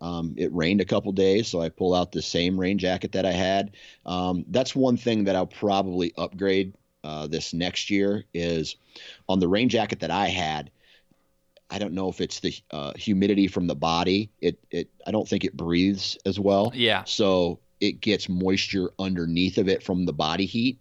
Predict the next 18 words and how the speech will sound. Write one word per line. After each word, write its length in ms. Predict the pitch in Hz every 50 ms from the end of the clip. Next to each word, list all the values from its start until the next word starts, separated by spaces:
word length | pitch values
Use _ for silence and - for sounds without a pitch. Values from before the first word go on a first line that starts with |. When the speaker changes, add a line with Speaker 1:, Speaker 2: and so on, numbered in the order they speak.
| _
Speaker 1:
I 100 | - 113
think, 360 | - - 120 123 139 135 - -
and, 120 | 82 85 117
Speaker 2:
Yep. 200 | 107 101 113 -
Speaker 1:
and 160 | 78 85 85 82
it 60 | 62
gets 260 | - 101 95 - -
damp 420 | 80 73 87 85 85 98 107 - 117
on 120 | 110 117
the 100 | 117 - -
inside. 520 | 117 120 120 - 123 117 117 123 127 123 - - - - - - _ _ -
Uh, 120 | 90 90 -
it 140 | 82 85
keeps 240 | - - 160 - -
you 60 | 139 127
from 160 | - 110 101
getting 240 | 90 104 95 82 78
soaked 500 | - - - - 104 107 - - -